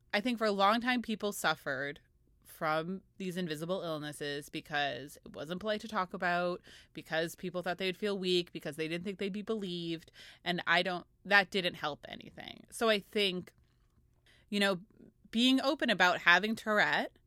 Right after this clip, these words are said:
and so now when somebody makes a glib joke about Tourette's, you can be like, "Well, hey, I have it, and here's how it's affected me," and that makes it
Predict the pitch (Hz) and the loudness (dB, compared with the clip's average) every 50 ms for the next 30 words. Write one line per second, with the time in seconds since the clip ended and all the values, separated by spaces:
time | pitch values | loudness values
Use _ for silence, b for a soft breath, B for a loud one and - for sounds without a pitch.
0 | _ _ _ _ - 208 202 - 226 208 208 190 185 185 180 185 196 196 196 185 | _ _ _ _ -6 -4 -2 0 2 2 6 8 8 8 8 6 4 2 0 -2
1 | 185 175 - 196 190 185 180 175 180 175 170 160 165 165 156 - - - 180 160 | -2 -2 0 0 0 0 0 0 0 0 0 0 -2 -2 -2 -6 -6 -6 -4 0
2 | 180 180 165 - - 160 160 - 165 - 151 156 156 - - - - 147 151 147 | 0 0 0 0 -2 -2 -2 -2 -2 0 0 0 0 -2 -6 -12 -6 -2 0 2
3 | 139 131 - - - - 196 180 185 170 170 170 170 165 165 160 - - - - | 2 2 0 -2 -4 -6 -4 -4 -2 -2 0 2 4 4 2 2 -2 -8 -6 -2
4 | 339 359 311 240 196 185 185 - - 214 220 233 202 175 160 160 156 156 156 160 | 0 2 6 8 8 8 8 6 6 6 6 8 8 8 8 8 6 4 4 2
5 | 165 - - - 180 170 165 160 156 156 151 160 156 - - 170 - 190 180 175 | 2 0 0 0 2 2 4 4 2 0 0 -4 -8 -12 -12 -10 -4 -2 -2 0
6 | - 175 160 156 156 - - 156 143 - 151 147 - - 147 139 147 143 - - | 0 0 0 0 -2 -4 -8 -10 -6 -6 -6 -6 -6 -10 -10 -10 -8 -10 -10 -10
7 | - - 165 170 160 151 - - 156 147 - - - 147 139 135 | -8 -6 -2 0 0 0 0 -2 -6 -8 -8 -8 -8 -8 -8 -8